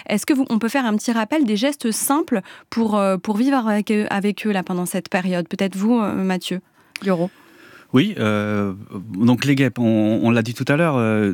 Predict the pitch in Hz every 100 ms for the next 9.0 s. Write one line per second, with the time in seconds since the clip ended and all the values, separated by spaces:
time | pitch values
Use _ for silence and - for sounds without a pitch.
0 | 78 - - 147 147 143 131 131 143 143
1 | 135 127 131 160 185 165 104 104 104 98
2 | 95 - - - - - - - 98 104
3 | 139 147 - 135 147 170 156 135 127 127
4 | 101 104 110 123 131 117 123 110 95 92
5 | 78 104 107 107 110 107 101 107 113 147
6 | 196 - - - - - - 113 107 104
7 | 82 98 117 113 113 107 - 104 113 113
8 | 135 170 127 113 90 - 90 92 120 131